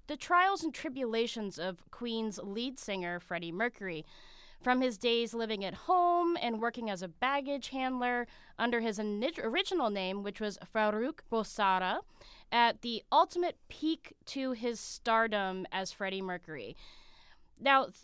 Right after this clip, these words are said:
throughout the film, we are introduced to the love of his life, his issues with drugs and alcohol, hi-, his own narcissism, and his denial, and then final understanding of his sexuality, and even the illness that was going to eventually kill him.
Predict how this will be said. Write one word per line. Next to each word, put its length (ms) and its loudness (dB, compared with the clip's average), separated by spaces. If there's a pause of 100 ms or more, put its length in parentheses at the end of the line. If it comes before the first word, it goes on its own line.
(220)
throughout 380 6
the 80 -2
film, 340 4
we 140 0
are 80 2
introduced 640 -4
to 320 -4
the 140 -2
love 220 0
of 120 -10
his 240 -10
life, 640 0
his 280 -4
issues 400 -4
with 180 -6
drugs 640 2
and 220 -8
alcohol, 840 0
hi-, 180 -4
his 200 -6
own 320 0
narcissism, 760 -2 (520)
and 380 0
his 260 -2
denial, 680 0 (100)
and 180 0
then 360 -2
final 460 2
understanding 600 -2
of 80 -6
his 100 -8
sexuality, 880 -6
and 180 -2
even 380 2
the 180 -2
illness 360 -2
that 180 -4
was 140 -8
going 260 -6
to 240 -6
eventually 440 -8
kill 240 -12
him. 320 -10